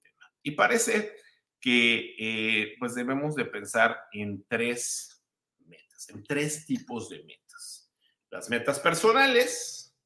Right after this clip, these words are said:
las metas profesionales, que tienen que ver con lo económico también, yo lo pondría en la parte económica,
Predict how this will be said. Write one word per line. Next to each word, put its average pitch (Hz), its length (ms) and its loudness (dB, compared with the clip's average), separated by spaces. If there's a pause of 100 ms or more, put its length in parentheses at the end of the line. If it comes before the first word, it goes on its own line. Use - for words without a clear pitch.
(1120)
las 120 300 2
metas 156 380 4 (100)
profesionales, 151 1900 4 (640)
que 98 140 -8
tienen 131 340 -2
que 98 120 -4
ver 117 320 0 (760)
con 104 400 -6
lo 107 140 4
económico 117 840 -2
también, 98 440 -6
yo 117 140 -2
lo 117 260 -2
pondría 107 880 -6
en 95 300 -10
la 82 200 -10
parte 98 720 -4
económica, 123 1160 -4